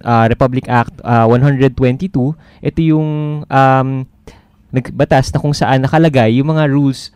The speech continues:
para kung papaano, um, magpapadala ng O F W sa ibang bansa. So, may mga standards. So, hindi tayo pwedeng basta-basta nagpapadala ng O F W sa mga bansa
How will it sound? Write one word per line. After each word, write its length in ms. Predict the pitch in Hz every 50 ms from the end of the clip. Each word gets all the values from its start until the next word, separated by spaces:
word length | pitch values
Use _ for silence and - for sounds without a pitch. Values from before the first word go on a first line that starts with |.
| _ _
para 240 | - 147 139 131 135
kung 160 | 123 - 147
papaano, 880 | 139 151 143 - 127 117 127 127 123 123 123 123 120 120 120 120 117 _ _ _ _ -
um, 400 | - 123 120 120 117 117 113 107 - - - _ _ _ -
magpapadala 540 | - 120 - - - - - 123 127 127 127
ng 160 | 120 120 117
O 20 | 113
F 140 | 107 107
W 320 | - - 107 101 107 104 104
sa 100 | - 113
ibang 140 | 101 101 95
bansa. 320 | 95 95 92 - 117 92
So, 140 | 110 - 139
may 100 | 143 180
mga 160 | 202 202 180
standards. 800 | 165 - - 131 113 110 104 98 113 113 110 98 95 - - - _ - - - - -
So, 160 | - - 139 147
hindi 80 | 160
tayo 240 | - 147 147 143 143
pwedeng 320 | - 151 147 139 143 139
basta-basta 720 | 139 135 - 147 123 131 123 - - 127 120 120 120 117 117
nagpapadala 560 | 120 113 - 120 - - 147 147 160 139 123
ng 160 | 117 113 113
O 80 | 113 110
F 160 | 110 - -
W 320 | 127 127 123 123 120 110
sa 160 | 104 - 139 131
mga 160 | 135 135 135
bansa 340 | 127 135 135 147 - -